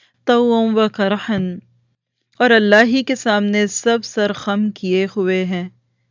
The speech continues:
جتنے بھی آسمانوں اور زمین میں ہیں۔ وَظِلَالُهُمْ بِالْغُدُوِّ وَالْآصَالِ،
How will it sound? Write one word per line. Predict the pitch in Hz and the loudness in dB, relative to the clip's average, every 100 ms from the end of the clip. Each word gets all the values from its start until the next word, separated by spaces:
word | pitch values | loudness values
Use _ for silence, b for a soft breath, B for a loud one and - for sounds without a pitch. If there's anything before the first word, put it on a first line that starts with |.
| _ _ _ _ _ - | _ _ _ _ _ -8
جتنے | 190 208 208 214 | -6 -4 -2 -2
بھی | 202 202 | 0 0
آسمانوں | 196 196 190 185 185 190 | 0 -2 -4 -2 -2 -2
اور | 190 | -4
زمین | 170 185 180 180 180 | -6 -6 -4 -4 -4
میں | 180 | -6
ہیں۔ | 175 175 170 - _ _ _ _ _ _ _ _ | -6 -6 -10 -14 _ _ _ _ _ _ _ _
وَظِلَالُهُمْ | - 196 208 185 196 202 226 240 233 208 208 196 | -6 -2 -2 -2 -2 2 2 0 -2 -4 -4 -2
بِالْغُدُوِّ | 196 185 185 180 214 214 196 202 | -2 -2 -4 -4 -4 -4 -6 -4
وَالْآصَالِ، | 190 196 185 - 180 175 - 180 185 190 | -2 -2 -4 -4 -6 -6 -6 -4 -4 -4